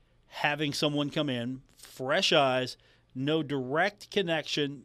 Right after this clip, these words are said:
to the program, and that can come in and take Marshall to the next level? That's the question. Where do you look when it comes to your next coach? Three zero four, three nine six, talk, three zero four, three nine six, eight two five five.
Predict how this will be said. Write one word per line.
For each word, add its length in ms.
to 640
the 220
program, 680
and 120
that 100
can 100
come 280
in 300
and 180
take 200
Marshall 460
to 120
the 80
next 260
level? 300
That's 460
the 120
question. 500
Where 260
do 80
you 120
look 420
when 140
it 60
comes 260
to 60
your 100
next 260
coach? 320
Three 260
zero 260
four, 240
three 280
nine 240
six, 260
talk, 320
three 300
zero 260
four, 320
three 240
nine 260
six, 360
eight 200
two 220
five 380
five. 280